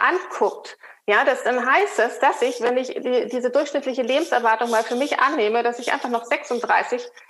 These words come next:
Jahre vor mir habe. Das ist mehr,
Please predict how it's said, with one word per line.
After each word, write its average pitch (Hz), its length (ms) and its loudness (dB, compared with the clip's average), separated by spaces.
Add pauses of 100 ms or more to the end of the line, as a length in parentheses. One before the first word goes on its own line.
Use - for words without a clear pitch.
Jahre 320 480 2 (120)
vor 220 200 4
mir 214 240 2
habe. - 460 0 (320)
Das 269 160 0
ist - 220 -2
mehr, 285 300 2